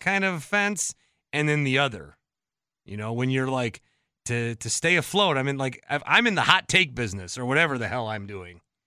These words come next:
And a lot of things that I say about the Brewers, for instance, you ain't hearing that from me if I'm getting paid by Milwaukee Brewers, Inc.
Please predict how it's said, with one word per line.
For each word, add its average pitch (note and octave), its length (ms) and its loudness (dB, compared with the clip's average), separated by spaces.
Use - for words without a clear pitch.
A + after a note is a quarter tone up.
And C3 440 0
a B2 40 0
lot F3+ 220 6
of B3 80 0
things A3 260 2
that F3+ 80 4
I F#3 160 6
say G3+ 320 4
about F3+ 260 2
the D3+ 80 2
Brewers, F3+ 480 2
for B3 180 2
instance, B3+ 540 0
you B2 260 -2
ain't C#3+ 220 2
hearing D3 280 2
that D3+ 180 2
from B2 200 0
me D#3+ 180 4
if A2+ 160 0
I'm A#2+ 260 0
getting C3 260 0
paid C#3+ 380 2
by A2 400 0
Milwaukee C3+ 720 0
Brewers, B2 500 0
Inc. C#3+ 400 -8